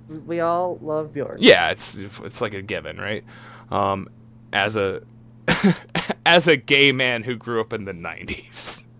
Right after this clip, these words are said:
Speaker 2: <laughs> of course I love Bjork. Um, no, fuck. I, I, that movie is brutal. I wouldn't recommend anybody watch it. Um, but great film, great film. Um, cool, Blind
Speaker 1: Matt
Speaker 2: Spotting.
Speaker 1: Dillon is just an extremely
Speaker 2: Oh, yeah.
Speaker 1: unappreciated actor.
Speaker 2: What's that? Where? What's
Speaker 1: Let's
Speaker 2: it called?
Speaker 1: just be
Speaker 2: The House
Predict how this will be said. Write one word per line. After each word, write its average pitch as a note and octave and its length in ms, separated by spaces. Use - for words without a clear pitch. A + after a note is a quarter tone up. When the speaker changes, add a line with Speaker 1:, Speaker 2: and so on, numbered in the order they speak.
Speaker 2:
<laughs> - 220
of F3 180
course G3+ 360
I D3+ 100
love A#2+ 280
Bjork. F2 400
Um, A#2 380
no, G#2 200
fuck. - 380
I, G#2+ 220
I, G#2 160
that A#2 140
movie A#2+ 300
is F#2+ 140
brutal. G#2+ 540
I F#2+ 160
wouldn't G#2 220
recommend G2 320
anybody G#2 360
watch A#2 360
it. D#3+ 200
Um, G#2 560
but A2 200
great G#2+ 200
film, - 320
great - 200
film. - 200
Um, G#2+ 440
cool, - 200
Blind A2 220
Speaker 1:
Matt D4+ 240
Speaker 2:
Spotting. - 20
Speaker 1:
Dillon A3+ 400
is D#3 240
just - 240
an D3+ 200
extremely - 520
Speaker 2:
Oh, - 40
yeah. D#3+ 120
Speaker 1:
unappreciated D3 500
actor. C#3+ 100
Speaker 2:
What's C#3+ 120
that? G#3+ 120
Where? D3+ 180
What's C#3 100
Speaker 1:
Let's D3+ 100
Speaker 2:
it - 20
called? F#3 160
Speaker 1:
just D#3 80
be D3 60
Speaker 2:
The C#3+ 60
House C#3 40